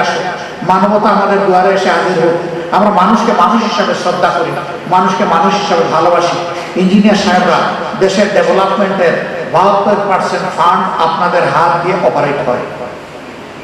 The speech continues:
এই জায়গাটায় আপনারা যখনই honesty and skill, এই দুইটাকে এক জায়গায় কম্বাইন করবেন, ইনশাআল্লাহ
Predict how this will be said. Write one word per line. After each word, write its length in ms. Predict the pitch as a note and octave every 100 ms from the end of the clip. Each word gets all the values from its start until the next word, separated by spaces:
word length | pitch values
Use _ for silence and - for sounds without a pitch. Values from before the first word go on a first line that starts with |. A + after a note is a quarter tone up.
| - - - - - - - -
এই 80 | G#3 G#3
জায়গাটায় 440 | G3 G#3+ G#3+ G3+ - - - - - - - - -
আপনারা 280 | F#3 G3+ G3 F#3+
যখনই 340 | G3 G3+ G#3 F#3+ G#3 G#3 G3+ - - - - - - - - - - - - - - - - - F#3+
honesty 360 | G#3+ B3 - A#3
and 80 | G#3+ -
skill, 260 | - B3 A#3+ - B3+ G#3+ - - - -
এই 80 | F#3+ G3
দুইটাকে 320 | G#3 A3+ G#3 G#3
এক 60 | G#3 A#3
জায়গায় 240 | A#3 A#3+ G#3+
কম্বাইন 300 | F#3 F#3+ F#3+ G3
করবেন, 280 | F3 D#3+ - - - - - - F#3
ইনশাআল্লাহ 400 | - G#3 G3+